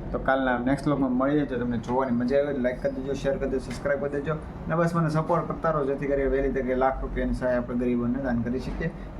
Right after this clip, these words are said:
લાખ સબસ્ક્રાઇબર, લાખ રૂપિયા. બરોબર? Thank you for watch.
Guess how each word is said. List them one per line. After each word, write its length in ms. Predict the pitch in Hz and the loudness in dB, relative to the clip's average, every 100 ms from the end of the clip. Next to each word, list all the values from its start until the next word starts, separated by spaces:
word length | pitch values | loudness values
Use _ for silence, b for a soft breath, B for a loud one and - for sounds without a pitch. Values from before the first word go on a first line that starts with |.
| 131 | 0
લાખ 140 | 143 | 0
સબસ્ક્રાઇબર, 640 | - 151 - 147 139 143 151 160 - - - - | 0 -6 -2 0 2 2 2 -4 -8 -12 -12 -6
લાખ 220 | 120 127 135 | -4 -4 -4
રૂપિયા. 300 | 120 117 107 113 - | -4 -2 -4 -8 -8
બરોબર? 240 | 143 170 202 196 - - - - | -2 2 2 0 -8 -12 -10 -4
Thank 120 | 135 | -4
you 100 | 123 | -2
for 120 | 123 | 0
watch. 180 | 160 170 | 0 -2